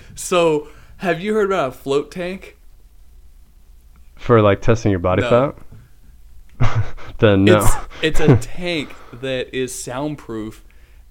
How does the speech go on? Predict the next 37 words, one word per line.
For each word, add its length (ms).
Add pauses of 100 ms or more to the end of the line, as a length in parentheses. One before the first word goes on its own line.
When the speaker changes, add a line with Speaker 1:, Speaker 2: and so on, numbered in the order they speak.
(200)
Speaker 1:
filled 480
with, 220
like, 220
s-, 120 (140)
really 420
salty 440
water, 480
so 120
you, 220
like, 240 (160)
just 240
are 140
completely 600
buoyant 460
in 160
it, 140 (460)
and, 500 (840)
and 220
the 40
t-, 220 (160)
temperature 420
of 80
the 80
water 360
is 280
your 120
body 360
temperature, 640 (340)
and 140
so 160
basically 680
you 180
have 200
no 260
sensory 520
feeling 460
because 640